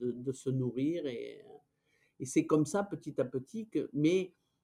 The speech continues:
c'est du travail de longue haleine. Alors que de l'autre côté, c'est beaucoup plus facile et en plus, le, le, les finances arrivent plus facilement aussi. C'est très à la mode d'être, heu,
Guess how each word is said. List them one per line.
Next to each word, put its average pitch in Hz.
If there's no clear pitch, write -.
c'est -
du 120
travail 131
de 127
longue 131
haleine. 147
Alors 139
que -
de 123
l'autre 127
côté, 170
c'est -
beaucoup 123
plus 127
facile 165
et 127
en 120
plus, 180
le, 107
le, 87
les 120
finances 139
arrivent 131
plus -
facilement 131
aussi. -
C'est -
très 123
à 127
la 135
mode 131
d'être, -
heu, -